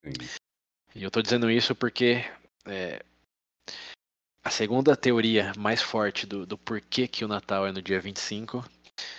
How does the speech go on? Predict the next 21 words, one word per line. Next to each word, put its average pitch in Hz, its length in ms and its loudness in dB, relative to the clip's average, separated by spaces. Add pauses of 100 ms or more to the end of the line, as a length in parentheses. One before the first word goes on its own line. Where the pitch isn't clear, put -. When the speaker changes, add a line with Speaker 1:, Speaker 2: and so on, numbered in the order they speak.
(200)
Speaker 2:
é, 85 480 -6
tem 104 160 -4
a 104 60 -2
ver 104 220 0
com 104 520 -4 (1160)
uns 120 180 -2
cálculos, - 720 0
que 104 160 -10
isso 117 380 -2 (180)
eu 101 80 -14
honestamente 101 580 -4
não - 80 -4
sabia 104 340 -2
nada 107 200 0
e 110 40 -6
fiquei 113 240 -4
bem 110 180 -4
surpreso 104 540 -2
de, 95 180 -4
de 101 120 -10
descobrir. 87 380 -4